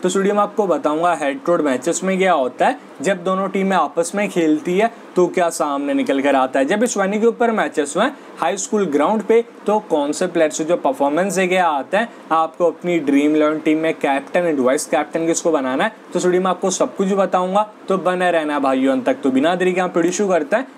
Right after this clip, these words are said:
तो आपको सबसे पहले बता दूं, ये match Emerald हाई School ground इंदौर के ऊपर खेला जाएगा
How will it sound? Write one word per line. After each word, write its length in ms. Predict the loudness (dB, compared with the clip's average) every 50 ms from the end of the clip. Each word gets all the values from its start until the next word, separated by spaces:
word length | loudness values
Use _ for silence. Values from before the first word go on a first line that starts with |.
| -6 -2
तो 60 | 0
आपको 200 | 0 0 0 -2
सबसे 380 | 0 0 -2 -2 0 -2 0 0
पहले 240 | 2 2 2 2 0
बता 320 | 0 0 2 2 2 4
दूं, 160 | 4 2 0 0 -4 -10 -20 -10 -4 0
ये 140 | 2 2 2
match 300 | 0 0 -2 -2 -4 -6 -10 -18 -10 -6 -2
Emerald 320 | 2 2 2 2 2 0
हाई 220 | -2 -2 -2 -2
School 240 | -4 -2 0 0 2 2
ground 340 | 2 0 0 0 0 0
इंदौर 320 | 0 0 2 2 2 2 2
के 80 | 0
ऊपर 200 | -2 -2 -2 -2
खेला 220 | -2 0 0 0 2
जाएगा 400 | 2 2 0 2 2 2 0